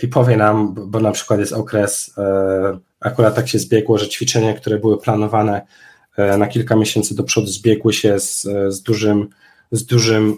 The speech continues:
ruchem w przestrzeni incydentów, e, w danym okresie czasu, lub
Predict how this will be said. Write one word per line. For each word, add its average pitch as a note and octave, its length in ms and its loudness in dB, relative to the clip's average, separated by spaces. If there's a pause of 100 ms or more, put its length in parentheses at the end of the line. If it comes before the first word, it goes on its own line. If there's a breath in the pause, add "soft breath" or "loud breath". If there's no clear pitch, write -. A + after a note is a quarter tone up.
ruchem A#2 560 2
w - 140 -20
przestrzeni A2+ 480 0
incydentów, A2 720 -2
e, G2+ 340 -2 (400 soft breath)
w A2+ 60 -8
danym A2+ 240 2
okresie A2+ 400 -2
czasu, D3 500 0 (600 loud breath)
lub F3 500 4